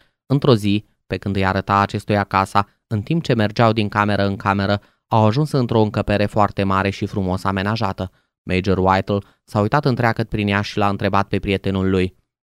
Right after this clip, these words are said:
„Pentru ce e camera aceasta?” Omul a evitat să răspundă. Însă Major Whitel nu era un om ușor de păcălit,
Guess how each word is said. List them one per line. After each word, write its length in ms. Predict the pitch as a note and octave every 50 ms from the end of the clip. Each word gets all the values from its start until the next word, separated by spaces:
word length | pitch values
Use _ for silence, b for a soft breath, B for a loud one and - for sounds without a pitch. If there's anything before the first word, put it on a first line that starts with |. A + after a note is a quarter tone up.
| _ _ _
„Pentru 260 | - C#3+ C#3 D3 D3
ce 160 | C#3+ - F3+
e 100 | D#3+ A2
camera 400 | - - G2 F#2+ F#2 F2+ F2 F#2
aceasta?” 560 | F#2 F2+ - F#2+ F2+ - - - F#2 F#2 - _ _ _ _ _ _
Omul 280 | - A2 C3+ D3+ C#3+
a 100 | C3+ C3
evitat 380 | C3 C3 C3+ B2+ - G2 F#2 -
să 140 | - - F#2+
răspundă. 680 | F#2 F2+ - - - F2 F2+ F2+ E2+ E2+ F2 - - - _ _ _ _ _ _ _
Însă 280 | - G2 - - G2
Major 320 | F2+ F#2 F#2+ F#2 G#2 F#2+ F#2
Whitel 520 | F2+ F2+ F2+ F#2 - - F#2+ G2 G2 - _ _
nu 120 | - C#3+
era 200 | C#3 A2 F#2+ F2+
un 140 | F2+ F2+ F2+
om 180 | F2+ F2 F2+ F#2
ușor 280 | F2+ - - G2 F2
de 120 | F2 F#2 F2+
păcălit, 540 | - F2+ E2 - E2 E2+ F2 E2+ - -